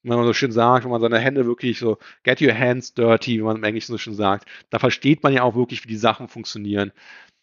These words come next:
Ähm, das kommt alles quasi über diesen K-I-Campus demnächst live, ähm, und ist, denke ich, eine der besten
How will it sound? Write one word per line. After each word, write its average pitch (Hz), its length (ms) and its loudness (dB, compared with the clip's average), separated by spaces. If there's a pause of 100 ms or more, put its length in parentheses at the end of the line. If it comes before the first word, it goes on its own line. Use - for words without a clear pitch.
(180)
Ähm, 104 380 2
das 113 300 -4
kommt 127 240 0
alles 113 320 2
quasi 117 180 2
über 113 80 2
diesen 110 220 -4
K-I-Campus 123 840 -2
demnächst 104 600 0
live, 104 640 2
ähm, 95 480 -6
und 101 100 -12
ist, 95 160 -8
denke 95 180 -4
ich, - 160 -6
eine 98 140 -2
der 95 80 0
besten 113 560 -2